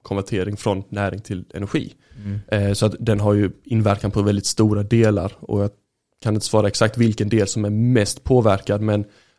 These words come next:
Speaker 1: att till exempel att
Speaker 2: Det
Speaker 1: energinivån
Speaker 2: låter som att det är aktiviteten om man blir latare.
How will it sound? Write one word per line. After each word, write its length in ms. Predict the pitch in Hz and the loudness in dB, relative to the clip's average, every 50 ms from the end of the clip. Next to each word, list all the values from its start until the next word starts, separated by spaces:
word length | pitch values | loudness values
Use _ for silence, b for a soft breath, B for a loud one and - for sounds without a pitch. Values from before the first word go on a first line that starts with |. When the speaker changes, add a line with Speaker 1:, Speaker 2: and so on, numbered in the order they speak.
| b - | b -6
Speaker 1:
att 120 | 110 - | -6 -2
till 120 | - 110 107 | 0 0 0
exempel 520 | 101 - - 113 104 98 - - 101 101 | 0 0 0 0 0 0 -2 -2 -2 0
att 240 | 98 101 - - b b b b b b b _ _ _ _ _ _ - _ _ | -2 -4 -6 -10 b b b b b b b _ _ _ _ _ _ -20 _ _
Speaker 2:
Det 580 | - - - - - - - - - - - 120 | -20 -20 -20 -20 -20 -20 -20 -20 -20 -6 -2 -2
Speaker 1:
energinivån 380 | 113 110 - 117 117 123 127 143 165 160 | 0 2 2 4 4 6 6 6 8 6
Speaker 2:
låter 240 | 139 107 - 110 | 6 4 2 0
som 160 | 98 - 104 98 | -2 -2 -2 -2
att 100 | - - | -2 0
det 80 | 98 98 | 0 0
är 200 | 98 98 - - | 0 0 -2 -4
aktiviteten 760 | - - - - 98 95 95 - 120 113 92 - 85 80 | -6 -6 -6 -6 -6 -4 -4 -2 -2 -2 -2 -4 -6 -8
om 100 | 85 90 | -6 -6
man 120 | 87 90 92 | -6 -6 -6
blir 100 | 92 92 | -4 -4
latare. 420 | 92 87 90 - - 101 80 - | -4 -4 -4 -4 -6 -6 -6 -8